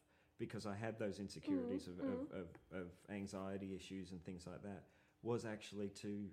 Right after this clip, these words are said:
Speaker 1: play guitar,
Speaker 2: Mm.
Speaker 1: because it made, it, it, people actually admired me for what I was doing. And, and when I, when I was playing and seeing people smiling and enjoying what I was playing, that actually made, that, that fueled me even more,
Speaker 2: Mm,
Speaker 1: you know,
Speaker 2: fills you up.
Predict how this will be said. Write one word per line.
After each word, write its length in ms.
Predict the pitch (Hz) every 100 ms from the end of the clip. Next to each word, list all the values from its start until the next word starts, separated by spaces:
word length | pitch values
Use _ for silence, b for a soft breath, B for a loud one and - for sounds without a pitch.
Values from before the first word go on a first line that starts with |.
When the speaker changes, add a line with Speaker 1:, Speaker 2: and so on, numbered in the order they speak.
| - -
Speaker 1:
play 160 | 98 98
guitar, 320 | 101 98 139 151 - 262
Speaker 2:
Mm. 220 | 247 233
Speaker 1:
because 320 | 220 117 104
it 120 | -
made, 240 | 107 107 101 B B B B -
it, 180 | 85 - -
it, 200 | 131 - - - _
people 360 | 143 123 123 113
actually 480 | 101 - 107 107 98 - - - _ _ _ _ _ _ -
admired 500 | 101 101 107 123 131
me 100 | 90
for 140 | 90 98
what 160 | 98
I 40 | 95
was 220 | 95 -
doing. 380 | 113 123 107 90
And, 160 | 95
and 240 | 104 107 101 - -
when 180 | 135 139
I, 40 |
when 220 | 104 135
I 60 | 120
was 160 | 101 -
playing 560 | - 123 139 117 90 87
and 100 | 101
seeing 380 | - 113 110 104
people 320 | 107 104 101
smiling 600 | - 98 101 123 104 90
and 140 | 92
enjoying 480 | 90 85 104 113 104
what 100 | 98
I 120 | 92
was 140 | 85 - -
playing, 260 | 101 117 85 -
that 160 | 110
actually 380 | 98 - - 101
made, 160 | 95 92 -
that, 160 | 101 - - _ _ -
that 200 | 107 -
fueled 360 | 113 110 104
me 100 | 95 95
even 220 | 98 87 90
more, 120 | 101
Speaker 2:
Mm, 280 | 175 226 214
Speaker 1:
you 60 | 180
know, 60 |
Speaker 2:
fills 200 | 247 226
you 80 | 214
up. 260 | 214 214 -